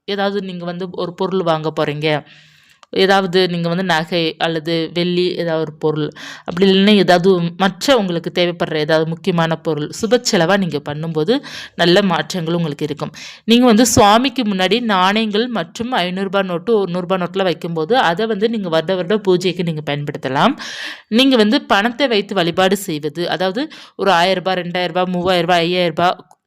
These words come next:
இப்ப நிறைய இருக்குன்னா ஒரு இருபதாயிரம், ஐம்பதாயிரம் அதெல்லாம் வைத்து நீங்க வழிபாடு செய்து, அதை வந்து சுப செலவா நீங்க செய்யும்போது, உங்களுக்கு இன்னமும் பார்த்தீங்கன்னா, உங்களுக்கு பணம் வந்து வரவு அதிகரித்து கொண்டே இருக்கும். உங்களுக்கு வந்து பொருள் வாங்குவதற்கான யோகம் கிடைக்கும்.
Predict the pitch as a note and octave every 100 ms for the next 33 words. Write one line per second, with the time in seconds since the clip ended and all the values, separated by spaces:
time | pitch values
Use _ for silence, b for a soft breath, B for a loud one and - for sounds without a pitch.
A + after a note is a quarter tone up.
0 | _ - G3 F#3+ A3 A#3+ A3 A3 A#3 F#3
1 | F3 F#3+ F3+ F3 E3+ D#3+ F3 E3+ E3 E3
2 | E3 D#3+ E3+ F3+ F3 D#3 A#3+ A#3+ E3 D3+
3 | F#3+ E3+ E3 E3 E3 A#3+ F3 A3+ A3+ F3
4 | G#3 A3 B3+ B3+ G3+ E3+ E3+ E3 D3 -
5 | D#3+ D#3+ D#3 G3 E4 B B B B B
6 | G#3 G#3+ A3+ A3+ C#4+ C#4 D4+ C#4+ G3 F3
7 | F3 F#3+ G#3 G#3+ F3 D#3+ D#3 D3+ D#3+ F3
8 | G3 F#3 F3+ - - - F3 F#3+ G#3+ F3
9 | D#3+ F#3+ - - F#3+ E3+ F3+ E3 D3 G3+
10 | D4+ - B B B F#3+ G3+ G3 G#3 G3+
11 | A#3 B3+ C4 F#3+ E3 D#3+ D3+ - D3+ G#3+
12 | F#3+ C#3 C#3 E3+ E3+ C#3 C3 C3+